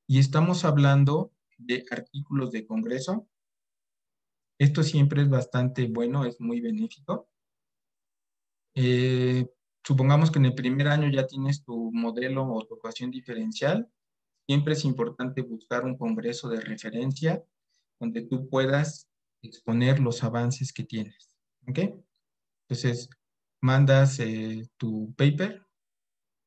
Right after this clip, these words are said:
lo mandas al congreso, se tardan en revisarlo unos tres, dos o tres meses, y después ya te dicen si puedes ir a exponer el resultado de tu investigación, y esto crean que es bastante bueno.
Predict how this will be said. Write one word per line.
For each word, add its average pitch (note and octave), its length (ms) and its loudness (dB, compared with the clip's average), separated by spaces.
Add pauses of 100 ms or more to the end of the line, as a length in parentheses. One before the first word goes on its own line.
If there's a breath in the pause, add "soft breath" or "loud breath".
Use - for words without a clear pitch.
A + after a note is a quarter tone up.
(320)
lo A2+ 100 -4
mandas B2 380 0
al A2 120 -4
congreso, D#3 640 -2 (580)
se - 160 -6
tardan B2+ 340 2
en A2+ 120 0
revisarlo A#2+ 500 -2
unos A#2 380 -4
tres, C3+ 840 -2 (140)
dos C#3+ 260 2
o B2+ 80 0
tres B2 220 -2
meses, D#3+ 520 0 (400 soft breath)
y A#2+ 80 -4
después A#2 360 -2
ya C3 180 2
te B2 120 -2
dicen B2+ 340 0
si - 180 -6
puedes B2 400 -2
ir A#2 140 -6
a A#2+ 40 2
exponer A#2+ 640 -6 (960)
el A2 160 -2
resultado A2 440 -2
de A2 80 -4
tu - 120 -8
investigación, A#2+ 840 -4
y B2 140 -4
esto C3+ 280 -4
crean C#3 420 0
que A#2 160 -6
es A#2+ 80 -8
bastante A#2+ 600 -8
bueno. C3+ 440 -2